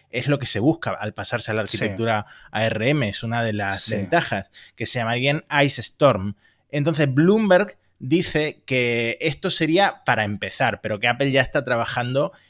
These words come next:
Speaker 1: en procesadores de muchos más núcleos que incluso duplican o cuadruplican lo que lleva un procesador de Intel.
Speaker 2: Eso es súper interesante porque al final llega un momento en que, mm,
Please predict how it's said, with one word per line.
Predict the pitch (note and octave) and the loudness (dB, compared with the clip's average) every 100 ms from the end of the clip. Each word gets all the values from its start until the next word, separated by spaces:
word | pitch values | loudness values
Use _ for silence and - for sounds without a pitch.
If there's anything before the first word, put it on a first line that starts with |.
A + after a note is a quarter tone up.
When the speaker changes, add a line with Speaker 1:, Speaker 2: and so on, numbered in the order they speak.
| _ | _
Speaker 1:
en | A2+ A2 | -6 -6
procesadores | G#2+ A#2 - - A2+ A#2+ D#3 E3 - _ - | -6 -8 -8 -4 -2 0 -2 -4 -10 _ -14
de | A#2+ A2+ | -6 0
muchos | D3 F3+ - C#3 | 2 2 2 2
más | C3 B2+ | 2 2
núcleos | C3+ C#3+ D#3 D3+ | 2 2 2 0
que | - | -6
incluso | A2+ B2 - D3+ - _ - | -6 -6 -4 -6 -6 _ -10
duplican | A2 A2+ - D3+ E3 E3+ F3 - | -2 -2 4 4 6 4 2 -2
o | B2+ - | -6 -2
cuadruplican | B2 A2 G#2+ F#2+ D3+ F3+ F3+ D3+ D#3 F3 F3 _ | -2 0 -2 -2 2 2 4 2 2 -2 -8 _
lo | A#2 A#2+ | -8 -6
que | A#2 A2+ | -4 -2
lleva | B2+ D3 | 2 4
un | D#3 | 4
procesador | C#3 A#2 G#2+ - G#2 A2 C3+ | 0 -2 -4 -4 -2 0 0
de | C3 | -2
Intel. | A2 B2+ G#2 F2+ F#2+ - | -2 -2 -2 -6 -8 -2
Speaker 2:
Eso | E3 B3 | 0 2
es | A3 | 2
súper | G3 D3 | 2 2
interesante | A#2+ G#2+ G2+ - A#2+ G#2+ | 0 0 -2 -2 0 0
porque | G#2+ G#2+ | -2 -2
al | G#2+ | -4
final | - A#2+ D#3 A#2 | -2 0 0 0
llega | B2 C#3+ | -2 0
un | D#3 | 0
momento | C#3 C#3 D#3 D3+ - | -2 -2 -2 -4 -4
en | A2+ A2 | -4 -4
que, | G#2+ G#2+ G#2 G2+ G2+ | -4 -2 -2 -4 -6
mm, | G2 G2 | -8 -10